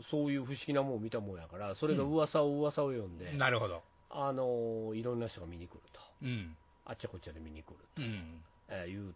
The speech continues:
Speaker 1: て、「もうこれはもう大人気や」と。
Speaker 2: ええ、客寄せになるわけですね。
Speaker 1: あ、お殿さんも来て、
Speaker 2: はいはい。
Speaker 1: 「これ売ってくれ」と。
Speaker 2: うん。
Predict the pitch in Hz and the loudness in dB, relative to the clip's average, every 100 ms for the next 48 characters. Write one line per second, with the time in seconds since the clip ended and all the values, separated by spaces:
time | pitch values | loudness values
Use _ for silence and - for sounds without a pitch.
0 | - 76 69 - - 82 95 90 110 104 | -12 -12 -12 -14 -16 -14 -12 -6 -4 -2
1 | 101 95 92 92 107 107 104 101 - - | -4 -4 -6 -4 -4 -2 -6 -8 -14 -18
2 | - - - - _ - - 107 - 117 | -18 -18 -20 -20 _ -10 -2 -2 -2 -4
3 | - 85 90 85 82 - - 214 185 196 | -4 -6 -8 -10 -14 -16 -2 4 6 6
4 | 208 190 175 143 120 113 - - 151 135 | 6 4 6 6 4 -2 2 8 10 10
5 | 107 - 104 101 80 - 139 131 127 123 | 6 -2 -2 -2 -2 2 4 4 4 2
6 | 120 135 - 147 120 101 - - 143 143 | 0 -2 -2 0 0 -2 -6 -8 -2 0
7 | 127 101 | 0 -2